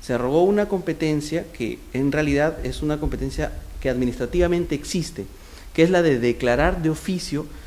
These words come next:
la nulidad de un acto administrativo, ¿no? Sin embargo, ¿no? para poder ejercer esta, esta, eh, eh, competencia, ¿no? Eh, existen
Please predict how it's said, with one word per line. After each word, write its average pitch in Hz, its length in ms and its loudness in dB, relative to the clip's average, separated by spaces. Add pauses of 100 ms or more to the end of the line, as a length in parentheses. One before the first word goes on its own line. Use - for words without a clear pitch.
(140)
la 120 160 2
nulidad 123 500 2
de 151 120 0
un 151 200 4
acto 156 280 -2
administrativo, 113 840 -2 (1080)
¿no? 107 140 -6 (360)
Sin 185 360 2
embargo, 190 560 4 (300)
¿no? 117 220 -8 (280)
para 117 260 6
poder 156 440 4 (220)
ejercer 139 760 0 (300)
esta, 147 760 0
esta, 139 560 -2 (220)
eh, 120 420 -6
eh, 107 400 -4 (160)
competencia, 147 840 0 (480)
¿no? 110 260 -4 (880)
Eh, 107 320 -2
existen 185 640 0